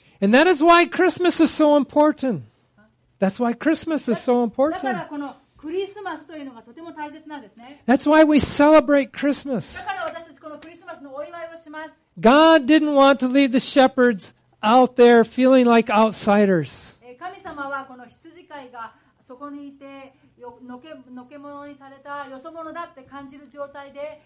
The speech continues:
Speaker 2: 生きていてほしくなかったんですね。
Speaker 1: And he doesn't want us to feel like we're outsiders.
Speaker 2: だから私たちにも同じことが言えます。神様は私たちが、「あ、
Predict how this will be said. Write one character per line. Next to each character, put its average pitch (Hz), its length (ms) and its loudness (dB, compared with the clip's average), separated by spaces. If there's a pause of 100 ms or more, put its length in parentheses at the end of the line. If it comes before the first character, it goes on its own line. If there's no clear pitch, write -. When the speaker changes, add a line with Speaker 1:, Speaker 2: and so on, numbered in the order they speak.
(100)
Speaker 2:
生 339 80 -20
き - 100 -20
て 269 360 -20
い 233 40 -20
て 254 100 -20
ほ 247 100 -14
し - 100 -20
く 285 60 -20
な 269 120 -18
か 262 80 -18
っ 247 100 -20
た 214 80 -20
ん 202 60 -20
で 180 80 -20
す - 80 -16
ね。 208 60 -2
Speaker 1:
And 220 100 4
he 247 40 4
doesn't 269 340 4
want 262 280 2
us 247 240 2
to 254 80 0
feel 254 300 2
like 233 240 4
we're 247 280 4
outsiders. 214 960 0
Speaker 2:
だ 311 80 -14
か 311 120 -14
ら 277 100 -12
私 339 260 -10
た 392 100 -16
ち 339 80 -20
に 339 80 -20
も 277 120 -20
同 269 60 -20
じ 269 100 -20
こ 277 80 -20
と 269 100 -20
が 262 100 -20
言 247 100 -20
え - 20 -20
ま 247 160 -20
す。 254 140 -20
神 320 160 -20
様 277 200 -16
は 262 80 -12
私 277 240 -16
た 311 80 -20
ち 254 100 -20
が、 247 160 -16
「あ、 285 180 -18